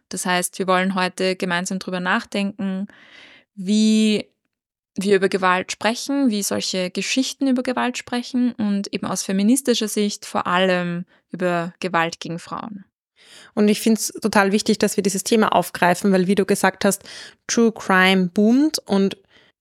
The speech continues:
Speaker 2: oft wirkt das so als etwas super harmloses oder einen Krimi lesen. Das ist so ein bisschen vielleicht die Sommerstrandlektüre. Aber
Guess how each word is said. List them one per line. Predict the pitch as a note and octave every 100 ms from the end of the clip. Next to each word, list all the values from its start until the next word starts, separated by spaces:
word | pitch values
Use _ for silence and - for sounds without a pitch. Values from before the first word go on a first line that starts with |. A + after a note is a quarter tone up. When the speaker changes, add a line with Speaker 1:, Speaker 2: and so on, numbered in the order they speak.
| _ -
Speaker 2:
oft | G#3 - G3+
wirkt | A3 -
das | G3+
so | G#3
als | A3 F#3+ F#3+
etwas | - - F#3+ -
super | G3 G#3 E3+
harmloses | F#3 F#3 E3+ E3 -
oder | - F#3+
einen | F#3+
Krimi | F3+ A#3 A3
lesen. | E3+ E3+ E3
Das | F3
ist | F3+
so | F3+
ein |
bisschen | F3 F3
vielleicht | F3+ E3
die | -
Sommerstrandlektüre. | F3+ E3+ F3 - A3 G#3 F#3+ - G#3+ G3 F#3 F#3
Aber | - G3 G#3+ A3+ A3+ A3+ A3+